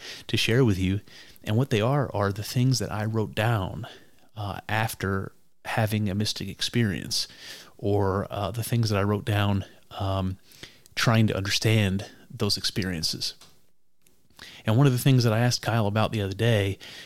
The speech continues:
and we brought up, like, you know, cursorily, we brought up a few times, is the idea of thinking in images, and that some people will, when they think of a concept or, or a memory,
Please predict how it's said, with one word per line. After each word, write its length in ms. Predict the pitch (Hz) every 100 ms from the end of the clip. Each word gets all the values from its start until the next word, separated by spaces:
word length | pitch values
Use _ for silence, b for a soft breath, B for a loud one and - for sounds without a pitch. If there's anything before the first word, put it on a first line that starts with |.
| -
and 120 | 98
we 80 | 101
brought 240 | 104 110
up, 200 | 107 - - - -
like, 280 | 101 - - - _
you 100 | 143
know, 100 | 98
cursorily, 560 | - 139 131 - 98 98
we 100 | 98
brought 220 | 104 113
up 100 | 107
a 60 | -
few 140 | 120
times, 440 | - 113 107 92 - B B B B B -
is 300 | - 101 - - - -
the 140 | 123
idea 280 | 110 113 113
of 100 | 95
thinking 540 | - - 120 117 110
in 100 | 95
images, 760 | 87 120 98 - - - - B B -
and 160 | 113 101
that 120 | 95
some 200 | - 101
people 320 | - 104 107
will, 500 | 101 110 107 101 - B B B B -
when 120 | 101
they 120 | 101
think 260 | 98 107 104
of 80 | 98
a 60 |
concept 640 | - 101 98 - 98 95 -
or, 280 | 98 92 -
or 200 | 107 92
a 40 |
memory, 520 | 107 104 98 95 98